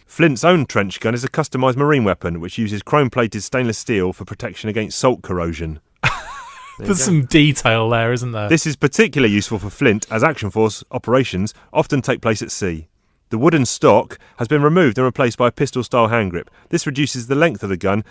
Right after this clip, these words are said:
Speaker 1: so it makes it easier to conceal and handle in confined spaces.
Speaker 2: Amazing.
Speaker 1: There you go.
Speaker 2: Do you know what's really cool about this as well? It was at the time, I was really big into kind of S A S, guns, and there was a collected series of, of magazines called Combat and Survival. Do you remember those?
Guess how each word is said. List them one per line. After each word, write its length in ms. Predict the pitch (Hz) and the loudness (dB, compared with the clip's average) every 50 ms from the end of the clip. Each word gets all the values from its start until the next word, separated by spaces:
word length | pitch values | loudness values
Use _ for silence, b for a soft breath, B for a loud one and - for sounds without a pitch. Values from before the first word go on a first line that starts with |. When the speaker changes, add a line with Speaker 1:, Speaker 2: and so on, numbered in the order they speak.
| b b | b b
Speaker 1:
so 100 | b 127 | b -2
it 40 | 120 | 0
makes 180 | 120 120 - - | 0 -2 -2 -4
it 80 | - | -4
easier 300 | 127 127 123 110 120 117 | -2 -2 -2 -2 -2 -4
to 100 | - - | -4 -4
conceal 500 | - 120 110 - - 151 139 120 113 110 - | -6 -6 -6 -4 -2 0 2 2 2 2 0
and 160 | - 107 101 | -4 -4 -2
handle 280 | 123 131 120 110 110 | 0 0 2 2 2
in 80 | 107 107 | 0 0
confined 400 | 104 113 107 - - 110 107 101 | -2 -6 -6 -4 -2 0 0 -2
spaces. 540 | - - 90 87 - - 80 76 - - _ _ _ - | -2 -4 -6 -6 -6 -8 -14 -16 -16 -20 _ _ _ -10
Speaker 2:
Amazing. 460 | - 104 107 110 110 107 104 98 95 95 92 | -8 -6 -4 -4 -4 -4 -4 -4 -4 -4 -4
Speaker 1:
There 80 | 107 113 | -4 -6
you 60 | 123 | -6
go. 40 | - _ - - | -8 _ -8 -2
Speaker 2:
Do 100 | - 180 | 0 2
you 60 | 214 | 2
know 40 | 247 | 2
what's 160 | 254 - - | 2 0 0
really 140 | 214 190 180 | 0 0 0
cool 240 | - - 175 170 | 2 2 4 4
about 220 | 160 135 117 - 120 | 4 4 2 0 -2
this 180 | 107 98 - | -6 -4 -4
as 100 | 110 95 | -4 -2
well? 220 | 110 123 123 117 113 | 0 2 2 2 0
It 60 | 110 | -2
was 140 | 107 104 110 | -2 -4 -4
at 180 | - 139 156 | -4 -4 -4
the 80 | 165 160 | -4 -4
time, 640 | - - - - 151 143 127 104 95 95 95 95 90 b b b b b b b b | -6 -4 -2 0 0 2 0 0 -2 -4 -6 -8 -10 b b b b b b b b
I 80 | 120 113 | 0 0
was 160 | 117 104 117 | 0 0 0
really 220 | 127 135 143 135 123 | 0 2 2 0 0
big 280 | - - 131 120 107 | 0 0 0 2 2
into 840 | 117 110 110 107 - - - 110 104 101 101 101 101 101 101 110 - - | 0 -2 -2 -4 -4 -4 -4 -4 -2 -2 -2 -4 -4 -6 -6 -8 -10 -10
kind 160 | - - 113 | -8 -6 -2
of 60 | 107 | 0
S 220 | 107 107 98 - - | 0 0 0 0 -2
A 100 | 107 110 | 0 2
S, 460 | 110 104 104 104 98 - - - - - 110 - - | 2 2 2 0 0 -2 -4 -6 -6 -8 -8 -4 0
guns, 680 | 123 113 113 110 107 104 101 101 104 98 95 - - B B B B B B | 2 2 2 2 0 -2 -4 -4 -4 -4 -6 -8 -10 B B B B B B
and 80 | 151 139 | 2 4
there 80 | 170 | 4
was 140 | 190 202 196 | 4 4 2
a 80 | 202 156 | 0 -4
collected 720 | - - - 143 143 151 160 - - - 135 123 117 104 | -4 2 4 6 6 6 4 0 -4 0 0 0 0 0
series 680 | - - - - - - 139 131 123 117 113 107 98 | -4 -12 -8 -6 -4 0 0 2 2 0 0 -2 -2
of, 220 | 107 101 95 - - | -4 -6 -6 -8 -6
of 220 | - 110 101 92 101 | -4 -4 -4 -2 -2
magazines 520 | 110 110 110 107 113 107 131 127 120 107 | -2 0 0 0 0 0 0 0 0 -2
called 200 | - - 107 - | -2 -4 -4 -2
Combat 380 | - - 123 117 117 107 117 127 | 0 0 0 2 2 2 0 0
and 100 | 120 110 | 0 -4
Survival. 600 | - - 110 98 120 120 123 127 120 143 160 160 | -2 -2 0 0 0 0 0 0 0 -2 -2 -2
Do 80 | 156 - | -2 -4
you 40 | 165 | -4
remember 180 | 170 175 170 165 | -4 -4 -4 -4
those? 420 | 185 185 196 202 208 - - - | -4 -4 -4 -4 -4 -6 -8 -10